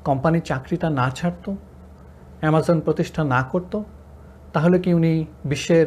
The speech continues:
অন্যতম শীর্ষ ধনী হতে পারতেন? কখনোই না। অর্থাৎ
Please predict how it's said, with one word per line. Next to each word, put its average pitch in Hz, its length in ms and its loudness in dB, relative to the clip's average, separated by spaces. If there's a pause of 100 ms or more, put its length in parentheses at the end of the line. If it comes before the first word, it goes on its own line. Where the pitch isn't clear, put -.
(120)
অন্যতম 151 400 0
শীর্ষ 139 300 -6
ধনী 131 240 0
হতে 127 200 -4
পারতেন? 131 380 -6 (1120)
কখনোই 180 360 0
না। - 160 -18 (1400)
অর্থাৎ 208 420 -2